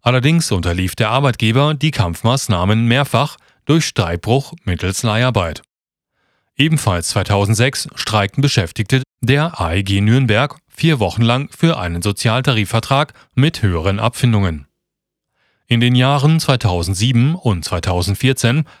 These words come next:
setzte sich vor allem die Gewerkschaft Deutscher Lokomotivführer mit ausgedehnten Kampfmaßnahmen in Szene. Der Bahn entstand durch die Streiks ein hoher Schaden.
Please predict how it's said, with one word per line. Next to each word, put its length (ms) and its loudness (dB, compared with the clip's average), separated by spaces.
setzte 380 0
sich 240 0
vor 160 0
allem 220 2
die 80 0
Gewerkschaft 760 0
Deutscher 300 0
Lokomotivführer 880 0
mit 240 2
ausgedehnten 760 0
Kampfmaßnahmen 840 0
in 120 -2
Szene. 420 -2
Der 240 2
Bahn 320 2
entstand 500 0
durch 200 2
die 120 -2
Streiks 480 -2
ein 280 2
hoher 300 0
Schaden. 460 0